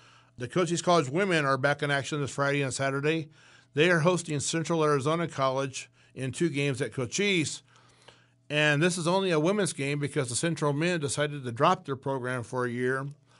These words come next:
And they're gonna try to pick it up again next year. But I think after what we saw last year when Central came down to Cochise with only six players, you knew it was on the decline. And so this year they kinda decided to drop it,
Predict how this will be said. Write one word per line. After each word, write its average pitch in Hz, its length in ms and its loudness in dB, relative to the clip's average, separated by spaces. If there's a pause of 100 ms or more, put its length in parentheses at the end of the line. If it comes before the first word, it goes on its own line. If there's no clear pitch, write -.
(300)
And 135 340 -2
they're 131 80 -4
gonna 131 220 -2
try 156 220 2
to 147 60 0
pick 147 180 -4
it 143 80 2
up 135 100 -2
again 135 240 -2
next 156 320 -2
year. 139 200 -2
But 131 260 -4 (340)
I 127 100 -4
think 170 160 0
after 156 120 -4
what 151 160 0
we 147 80 -2
saw 151 220 2
last 143 400 0
year 135 80 -4
when 123 120 -2
Central 147 300 -4
came 147 200 -4
down 139 260 0
to 120 120 -2
Cochise 143 420 -4
with 131 100 -6
only 131 200 -6
six 139 280 -8
players, 131 560 0 (520)
you 131 160 0
knew 139 100 0
it 127 100 0
was 120 140 -6
on 123 140 -2
the 117 40 -8
decline. 139 600 0
And 123 100 -4
so 127 160 -4
this 131 220 -4
year 139 80 -4
they 127 100 -4
kinda 135 280 -4
decided 127 420 -8
to 117 80 -8
drop 139 340 2
it, 143 180 -2